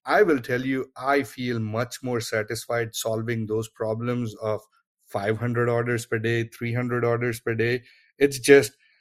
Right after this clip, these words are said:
there's something to be said. It's entrepreneurs, right? These are people that, listen, if I screw up for Target,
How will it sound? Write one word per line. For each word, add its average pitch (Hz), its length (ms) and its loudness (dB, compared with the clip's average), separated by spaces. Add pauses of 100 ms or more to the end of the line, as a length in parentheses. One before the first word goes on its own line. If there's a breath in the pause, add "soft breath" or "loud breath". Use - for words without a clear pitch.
(140)
there's 151 220 8
something 175 320 4
to 160 80 2
be 143 120 0
said. 147 380 0
It's 110 240 -2
entrepreneurs, 131 800 0
right? 139 220 2
These 156 180 -4
are 175 140 6
people 147 460 2
that, 127 240 0 (600 soft breath)
listen, 131 320 2 (160 soft breath)
if 123 160 0
I 175 80 6
screw - 540 -2
up 127 200 0
for 131 140 -4
Target, 135 400 0